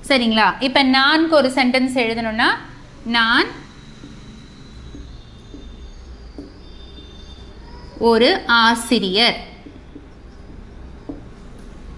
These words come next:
நான் ஆசிரியர், நாங்கள் ஆசிரியர்கள், நாங்கள்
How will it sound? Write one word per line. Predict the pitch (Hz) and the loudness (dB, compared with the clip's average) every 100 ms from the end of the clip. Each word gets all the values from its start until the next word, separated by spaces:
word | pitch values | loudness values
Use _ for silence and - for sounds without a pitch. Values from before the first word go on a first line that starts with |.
| - - - - - - - | -16 -16 -18 -18 -18 -18 -4
நான் | 226 226 240 381 - | 2 4 4 2 2
ஆசிரியர், | - 220 240 - 233 185 202 214 - - - - - - - | 4 4 4 4 2 4 4 4 0 -8 -16 -18 -20 -12 2
நாங்கள் | 226 240 247 294 311 269 262 294 381 - | 6 6 6 8 8 8 6 6 4 2
ஆசிரியர்கள், | 226 233 277 - 311 285 226 185 208 226 185 - - - - - - - - - - - - - - - - - - - - - - - - | 4 6 4 4 4 4 4 2 2 2 2 -4 -18 -20 -20 -20 -20 -20 -20 -20 -20 -18 -18 -20 -20 -20 -20 -20 -20 -20 -20 -20 -20 -20 -10
நாங்கள் | 208 214 220 240 269 226 208 208 359 427 | 0 4 4 6 4 4 2 2 2 -2